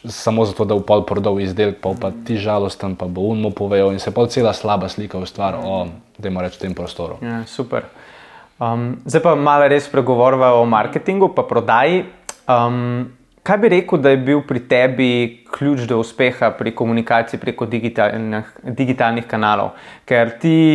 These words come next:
Speaker 2: vse svoje produkte, ne, ali pa večino tega
Speaker 1: Ja.
Speaker 2: prodaš preko digitalnih kanalov.
Speaker 1: Tako je, ja. A, torej, jaz bi rekel, da je bil, a, torej, na neki točki sem mogel narediti, em, nek shift v glavi in začeti gledati na dolgi rok.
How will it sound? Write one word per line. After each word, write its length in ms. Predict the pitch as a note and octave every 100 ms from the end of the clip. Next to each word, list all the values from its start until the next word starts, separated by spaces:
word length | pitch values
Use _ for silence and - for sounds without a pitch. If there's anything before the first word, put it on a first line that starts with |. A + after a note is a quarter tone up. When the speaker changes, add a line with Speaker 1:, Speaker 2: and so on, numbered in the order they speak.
| D3 A#2 -
Speaker 2:
vse 260 | - B2 E3+
svoje 300 | - D3+ D3+
produkte, 420 | A#2+ A2+ E3+ -
ne, 300 | B2+ A#2+ C3+ -
ali 200 | A2 -
pa 160 | A#2
večino 640 | A2+ A2+ A#2+ - C#3+ C3+ A#2+ A#2+ -
tega 240 | C3+ C3+
Speaker 1:
Ja. 60 | E3
Speaker 2:
prodaš 340 | E3 D#3 D3+ C#3+
preko 240 | F3+ D3+
digitalnih 520 | C#3+ C#3+ B2+ A2 G#2+
kanalov. 280 | - G2 G2
Speaker 1:
Tako 240 | C3+ D#3+
je, 140 | A2+ F2+ -
ja. 240 | C3+ - - - - - _ -
A, 140 | B2 B2+ B2+ B2+ - - -
torej, 260 | E3 E3
jaz 160 | F3+ F#3
bi 100 | F3
rekel, 300 | E3+ F3 F#3
da 140 | D#3 D3
je 220 | D3 C#3+
bil, 320 | C3 D3 E3+ E3+ D#3 -
a, 400 | B2 B2 B2 A2+ - - _ _ E3 _ _ _ -
torej, 220 | E3+ E3
na 100 | D#3
neki 220 | E3+ E3
točki 300 | D#3 E3 -
sem 160 | D3 D3+
mogel 220 | D#3 D3+
narediti, 520 | C#3+ D3 C#3 - -
em, 280 | C3 A#2+ A2 G2+ - -
nek 240 | A2+ A2+
shift 400 | - - F#3 -
v 100 | D3
glavi 360 | B2 C3+ D#3 E3
in 160 | C#3 B2+
začeti 320 | A#2 C#3+ C3+
gledati 280 | C#3 C#3 B2+
na 80 |
dolgi 320 | A2 C3+ E3+ G3
rok. 240 | A3+